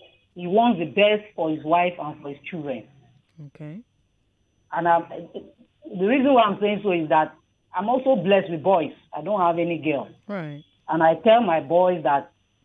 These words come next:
Speaker 1: I say, "In this house, there is no woman, there is no man. Whatever you need to do, you have to do."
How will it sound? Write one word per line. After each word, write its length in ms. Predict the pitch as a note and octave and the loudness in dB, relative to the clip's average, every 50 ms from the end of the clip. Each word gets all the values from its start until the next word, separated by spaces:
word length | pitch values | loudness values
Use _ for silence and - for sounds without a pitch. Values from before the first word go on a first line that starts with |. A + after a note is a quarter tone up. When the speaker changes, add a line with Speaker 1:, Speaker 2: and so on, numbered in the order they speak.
| _ _ _ _ | _ _ _ _
Speaker 1:
I 100 | - D#3 - | -20 -12 -8
say, 180 | F#3+ F#3 F3+ | -4 -4 -2
"In 100 | F3 F3 | -2 -2
this 140 | D#3+ A3 A#3 G#3+ | -2 -2 0 2
house, 260 | G3 F3+ F3+ F3+ E3 | 4 4 4 2 2
there 140 | D#3 D#3 D#3 | -2 -2 -2
is 60 | D3+ | -4
no 140 | C#3+ F3 F3+ | -2 -2 -2
woman, 400 | F#3 F3+ E3+ F3 E3 D#3+ D#3+ E3 | -2 -2 -2 -2 -2 0 0 0
there 140 | D3+ D3 C#3 | -2 -4 -4
is 60 | B2 | -4
no 160 | D3 D3 D3+ | -6 -6 -6
man. 320 | D#3 C#3+ C#3 C3 A#2 G#2 - _ _ _ _ _ _ _ _ _ _ _ _ _ _ _ _ _ _ _ _ _ _ _ _ _ _ _ _ _ _ | -6 -4 -6 -6 -8 -10 -14 _ _ _ _ _ _ _ _ _ _ _ _ _ _ _ _ _ _ _ _ _ _ _ _ _ _ _ _ _ _
Whatever 520 | F3 E3 E3 E3 F#3 G3 G3 G3 G#3 G#3 | -4 -4 -2 0 2 4 6 6 6 6
you 140 | G3+ E3+ D#3+ | 4 2 -2
need 200 | E3 F3+ E3+ - | -4 -6 -6 -6
to 120 | D#3+ D3 C#3+ | -6 -6 -4
do, 80 | D#3 | -4
you 160 | E3 D3+ D3 | -4 -2 0
have 200 | D3 D3+ D#3+ D#3 | 0 0 0 -2
to 80 | - D3+ | -6 -10
do." 240 | C3+ B2+ C#3+ C#3 | -10 -10 -12 -12